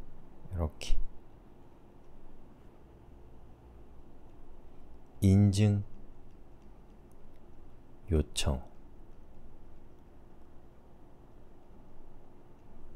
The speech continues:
인증을 요청하는 화면이 나옵니다. 동의를 구하는 거죠. 이게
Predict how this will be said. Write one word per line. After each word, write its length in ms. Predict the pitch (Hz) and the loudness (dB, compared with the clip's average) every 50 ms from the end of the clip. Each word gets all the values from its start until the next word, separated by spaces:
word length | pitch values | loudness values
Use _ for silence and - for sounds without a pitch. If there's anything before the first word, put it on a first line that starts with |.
| - - | 2 4
인증을 560 | 107 107 123 117 107 113 120 110 104 92 82 | 6 8 8 8 8 8 8 8 8 8 8
요청하는 720 | 82 85 - - - 123 120 110 104 101 101 117 135 139 - - - - - - - - - - - - - - - - | 6 4 4 2 2 4 4 6 6 6 6 6 4 2 -4 -10 -16 -16 -16 -18 -18 -18 -16 -14 -12 -12 -12 -14 -14 -10
화면이 340 | - - 92 92 85 80 71 | 0 6 8 8 8 8 6
나옵니다. 460 | 65 65 69 73 85 85 - - - - - - - - - - - - - - - - - - - - - | 4 2 -2 -4 -4 -6 -8 -10 -14 -18 -18 -18 -20 -20 -20 -20 -20 -20 -20 -20 -20 -20 -20 -20 -18 -8 4
동의를 340 | - 90 92 104 110 87 80 | 8 12 12 12 12 12 10
구하는 320 | - - 76 76 73 73 | 8 8 8 8 8 6
거죠. 280 | 76 71 - - - - - - - - - - - - - - - - - - - - - - - | 2 0 -4 -4 -6 -8 -10 -12 -18 -20 -20 -20 -10 -4 0 2 2 4 4 2 2 0 0 0 2
이게 380 | - 85 78 - 117 123 117 | 2 2 6 6 6 6 6